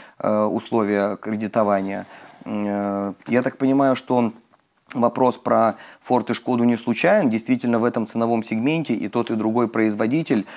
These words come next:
предлагает очень достойные варианты. Первый автомобиль, да вы знаете, вот и Форд нравится, и Шкода.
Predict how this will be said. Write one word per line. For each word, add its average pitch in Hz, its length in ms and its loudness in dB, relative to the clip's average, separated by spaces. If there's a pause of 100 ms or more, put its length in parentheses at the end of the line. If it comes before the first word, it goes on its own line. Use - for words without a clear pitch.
(180)
предлагает 117 580 2
очень 110 260 -2
достойные 117 480 2
варианты. 104 600 0 (600)
Первый 135 340 4
автомобиль, 131 640 2 (960)
да 123 180 0
вы 127 80 4
знаете, 143 280 4
вот 113 160 0
и 120 80 4
Форд 160 300 0
нравится, 120 480 2
и 123 40 2
Шкода. 104 520 0